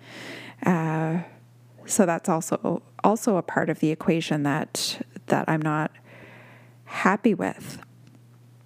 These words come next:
But I also, and I have also said this before, um, I do prefer oftentimes one-on-one conversations with folks, you know, meeting up for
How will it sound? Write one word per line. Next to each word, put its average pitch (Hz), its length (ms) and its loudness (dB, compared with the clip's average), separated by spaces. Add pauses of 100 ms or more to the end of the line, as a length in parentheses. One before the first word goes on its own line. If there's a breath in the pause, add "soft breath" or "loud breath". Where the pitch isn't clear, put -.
(280)
But 254 140 6
I 277 140 4
also, 196 360 2
and 196 140 2
I 185 60 4
have 190 280 2
also 185 300 4
said 185 180 2
this 175 160 2
before, 156 840 2
um, 156 640 0
I 202 140 6
do 208 280 4
prefer 175 720 4
oftentimes 180 760 2
one-on-one 180 540 4
conversations 180 760 2
with - 120 2
folks, - 500 0 (460 loud breath)
you 170 100 6
know, 170 220 2
meeting 165 340 4
up 160 160 2
for - 380 2